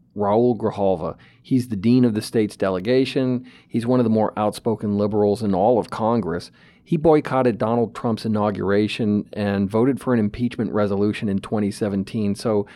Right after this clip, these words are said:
again, there's not a whole lot of suspense about how he's gonna come down on all of this.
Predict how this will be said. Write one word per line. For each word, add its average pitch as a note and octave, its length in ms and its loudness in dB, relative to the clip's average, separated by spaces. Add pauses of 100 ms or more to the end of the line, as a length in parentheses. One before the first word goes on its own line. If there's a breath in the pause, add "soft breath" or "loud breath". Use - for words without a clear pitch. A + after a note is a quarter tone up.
(140 loud breath)
again, A#2 240 2
there's B2 140 0
not F#3+ 200 2
a B2+ 80 2
whole A#2+ 220 0
lot G#2+ 200 2
of F#2 140 -4
suspense G#2+ 600 -4
about G2 220 -2
how G#2 180 -4
he's G#2 180 -4
gonna G2 180 -4
come G2 200 -8
down F2+ 260 -4
on F#2 140 -2
all F#2 360 -4
of F2 140 -12
this. F2 280 -4